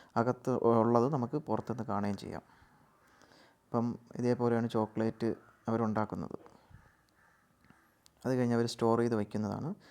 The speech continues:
അത് കഴിഞ്ഞ് നമുക്ക് അവിടെ നിന്ന് ഇറങ്ങാൻ നേരത്ത് ചോക്ലേറ്റ് വാങ്ങാം. അപ്പോൾ ഇവിടെ നിന്ന് വാങ്ങുന്നതെന്ന് പറഞ്ഞാൽ, ആ, ഭയങ്കര, ആ, ക്യാഷാണ് കേട്ടോ. ഈ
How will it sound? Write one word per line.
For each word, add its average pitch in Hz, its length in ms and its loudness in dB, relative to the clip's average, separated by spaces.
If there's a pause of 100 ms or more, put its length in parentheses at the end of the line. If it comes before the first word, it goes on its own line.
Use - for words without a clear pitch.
(300)
അത് 135 180 6
കഴിഞ്ഞ് 127 220 0
നമുക്ക് 120 220 0
അവിടെ 113 160 2
നിന്ന് 117 100 0
ഇറങ്ങാൻ 113 300 0
നേരത്ത് 113 280 -4
ചോക്ലേറ്റ് 110 420 -4
വാങ്ങാം. 104 320 -2
അപ്പോൾ - 920 -12
ഇവിടെ 113 140 0
നിന്ന് 131 120 -2
വാങ്ങുന്നതെന്ന് 127 540 0
പറഞ്ഞാൽ, 120 360 -2 (500)
ആ, 117 380 -4 (100)
ഭയങ്കര, 123 440 0 (400)
ആ, 113 360 -2 (220)
ക്യാഷാണ് 120 440 2
കേട്ടോ. - 260 -8 (1000)
ഈ 143 260 -2